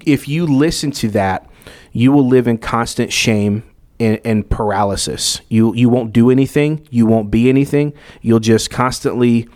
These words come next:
soak in your own shame of the past sins that you've committed.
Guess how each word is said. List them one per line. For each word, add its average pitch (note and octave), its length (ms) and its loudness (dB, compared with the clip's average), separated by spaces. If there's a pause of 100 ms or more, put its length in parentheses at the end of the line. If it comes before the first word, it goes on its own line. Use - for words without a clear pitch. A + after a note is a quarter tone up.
(880)
soak - 640 0
in A#2 200 2
your A2 200 4
own A2+ 340 0
shame G#2 460 -2
of G#2+ 160 -2
the A2 100 0
past - 420 -4
sins A2 280 0
that G#2 180 0
you've A2 160 0
committed. A2 500 0